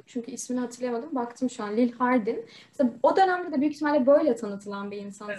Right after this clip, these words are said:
Speaker 1: zaten. Aslında orada kopuyor iş. Bill Hardin aslında çok iyi bir piyanist, besteci ve şey, Louis'le de bin dokuz yüz yirmi ikide onun bulunduğu, e, band orkestrasına girerek tanışıyorlar. Daha sonra,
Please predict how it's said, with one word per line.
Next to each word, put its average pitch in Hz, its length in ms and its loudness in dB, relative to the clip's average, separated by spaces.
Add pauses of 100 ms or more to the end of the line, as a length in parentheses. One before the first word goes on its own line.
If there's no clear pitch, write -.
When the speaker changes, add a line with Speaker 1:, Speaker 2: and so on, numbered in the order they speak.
Speaker 1:
zaten. 294 220 -14
Aslında 254 420 -2
orada 240 360 6
kopuyor 196 440 -2
iş. 349 300 -14 (380)
Bill 285 180 0
Hardin 330 300 -4
aslında 277 400 -2
çok 302 260 -10
iyi 302 80 -10
bir 285 120 -8
piyanist, 269 600 -2 (200)
besteci 320 440 0
ve 311 80 0
şey, 254 320 2
Louis'le 262 400 2
de 226 120 0
bin 240 100 2
dokuz 247 180 -2
yüz 240 80 -4
yirmi 262 200 4
ikide 269 380 -4
onun 240 360 4
bulunduğu, 254 600 2
e, 208 160 -4
band 233 220 0
orkestrasına 247 680 -4
girerek 233 440 0
tanışıyorlar. 196 640 -8 (500)
Daha 262 220 2
sonra, 302 480 -4